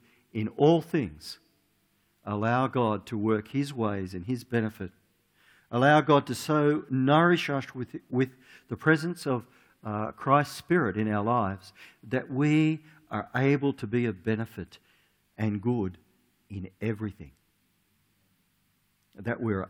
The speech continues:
able to follow his will and his leading and his ways in our lives, irrespective about what any,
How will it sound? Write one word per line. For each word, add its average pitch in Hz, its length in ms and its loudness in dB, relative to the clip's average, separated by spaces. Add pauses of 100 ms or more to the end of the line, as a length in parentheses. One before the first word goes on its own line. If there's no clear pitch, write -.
(120)
able 131 460 0
to 110 100 -14
follow 120 340 -2
his 113 240 -4
will 101 380 -4 (400)
and 95 140 -6
his 92 180 -8
leading 107 440 -2
and 101 100 -10
his 95 160 -8
ways 98 360 -6
in 92 140 -8
our 95 100 -6
lives, 95 380 -10 (460)
irrespective 147 840 -6 (1600)
about 101 260 -6
what 104 160 -8
any, 120 220 -4